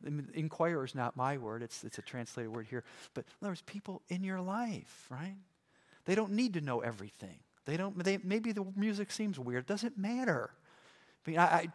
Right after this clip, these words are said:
drives me nuts sometimes as pastors. "Who's speaking today? And are you talking about money? And are you gonna talk about sex? I'm not gonna bring my friend." Get over it, would you please? Let God be God.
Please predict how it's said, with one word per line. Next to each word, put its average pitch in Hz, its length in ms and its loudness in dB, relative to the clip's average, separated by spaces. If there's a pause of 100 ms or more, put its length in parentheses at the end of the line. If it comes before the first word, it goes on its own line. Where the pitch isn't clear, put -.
drives 226 220 8
me 196 120 2
nuts 190 240 8
sometimes 120 440 0
as 117 80 -10
pastors. 123 340 -4 (220)
"Who's 240 200 6
speaking 214 460 6
today? 147 500 10
And 120 120 2 (320)
are 151 80 8
you 233 80 10
talking 233 360 12
about 208 280 12
money? 247 400 12
And 165 180 10
are - 220 -4
you 196 60 8
gonna 226 140 12
talk 233 180 12
about 220 260 12
sex? 233 240 12
I'm 254 140 12
not 262 120 12
gonna 254 120 10
bring 247 140 12
my 226 140 12
friend." 226 200 4 (200)
Get 262 180 4
over 240 400 6
it, 113 160 0
would 190 220 4
you 254 100 4
please? 277 580 4 (400)
Let 240 240 12
God 233 300 12
be 233 140 6
God. 202 580 10